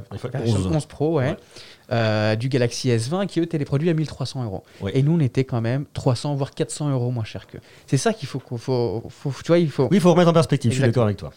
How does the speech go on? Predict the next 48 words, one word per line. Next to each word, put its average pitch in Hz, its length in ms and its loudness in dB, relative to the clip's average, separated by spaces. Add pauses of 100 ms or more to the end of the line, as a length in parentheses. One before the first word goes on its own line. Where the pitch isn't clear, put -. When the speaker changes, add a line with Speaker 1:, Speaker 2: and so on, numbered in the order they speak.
(140)
Speaker 1:
toi. - 220 -14
Alors, 139 140 6
ce - 120 4
Mi 190 180 8
onze. 104 220 4 (640)
Speaker 2:
Ouais. 123 140 -4 (300)
Speaker 1:
Raconte-moi 117 360 4
l'histoire. - 240 -4 (340)
Speaker 2:
Écoute, 160 400 -2
euh, 120 680 -2 (440)
il, 117 220 -12 (120)
il, 143 180 -10
il 165 120 0
a 160 60 0
tout 214 160 -4
pour 139 140 -6
plaire, 87 180 -10 (220)
ce - 140 -8
Mi 101 100 -4
onze. - 180 -12 (220)
Speaker 1:
<laughs> 202 160 10 (120)
Tu 131 100 2
m'aurais 147 240 8
dit 151 80 8
le 147 60 4
contraire, 151 320 4
j'aurais 131 180 0
pas 113 120 0
compris. 170 280 0 (300)
Speaker 2:
<laughs> - 400 -6
Speaker 1:
Qu'est-ce 208 160 6
Speaker 2:
Ah. - 20 0
Speaker 1:
qui, 180 260 6
qu'est-ce, 196 220 2 (180)
qu'est-ce 208 320 4
qu'on 156 220 2
va 143 80 8
pouvoir 147 360 4
retrouver 127 300 4
de 123 60 2
différent 135 460 2 (180)
chez - 180 2
lui 120 160 4
qu'on 120 140 0
n'a 98 100 2
pas 101 120 2
ailleurs ? 85 360 -2 (480)
Speaker 2:
Alors, 139 280 2